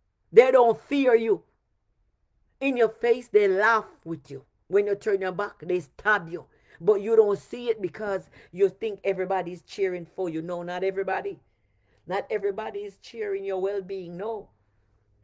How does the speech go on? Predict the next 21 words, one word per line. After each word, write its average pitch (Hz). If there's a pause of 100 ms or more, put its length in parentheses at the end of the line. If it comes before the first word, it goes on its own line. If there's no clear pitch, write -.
(560)
Hallelujah. 190 (180)
So 170
I 175
came 202
to 185
let 185
you 185
know, 165
be 190
wise. 185 (1080)
According 196
to 196
the 185
word 190
of 180
God, 160
be 185
wise. 165 (280)
Use 185
wisdom. 165 (2250)
Jesus. -